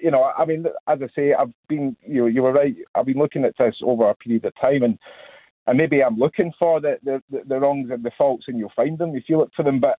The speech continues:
I mean, I just think generally speaking, I just thought now would be a good time, if ever, because of the,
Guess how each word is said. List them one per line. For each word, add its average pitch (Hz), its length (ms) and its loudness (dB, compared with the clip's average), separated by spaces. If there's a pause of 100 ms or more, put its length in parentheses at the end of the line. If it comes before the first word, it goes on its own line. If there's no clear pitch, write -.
I 139 40 0
mean, 135 300 2
I 139 80 2
just 139 220 -6
think 117 220 0
generally 123 580 2 (400)
speaking, 131 320 0
I 120 60 2
just - 180 -8
thought 110 200 0
now 113 140 4
would 113 180 0
be 113 80 0
a 104 80 2
good 104 200 -10
time, 110 220 0
if 101 120 -4
ever, 107 220 2
because 107 420 -4
of 110 80 -8
the, 101 120 -8